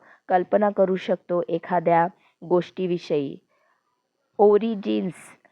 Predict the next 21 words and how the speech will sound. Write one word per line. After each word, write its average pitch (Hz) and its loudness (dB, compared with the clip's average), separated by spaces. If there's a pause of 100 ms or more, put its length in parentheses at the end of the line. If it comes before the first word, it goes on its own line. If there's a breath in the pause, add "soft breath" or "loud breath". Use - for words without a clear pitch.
(520)
Personification 202 0
has 175 0 (160)
its 180 -4
origins 190 -6
in 180 -6 (160)
ancient 180 -4 (100)
religion 170 -4 (500)
and 175 -4 (400)
animism. 165 -4 (640 soft breath)
म्हणजे 180 -6
प्राचीन, 220 0
अ, 220 2 (500)
जे, 185 -2 (540)
अ, 165 -2 (680)
धर्म 220 2
आहेत, 170 0
रिलिजन 180 -4
आहेत 165 -6
आणि 165 -6
ॲनिमिझम 180 -4
आहेत, 156 -6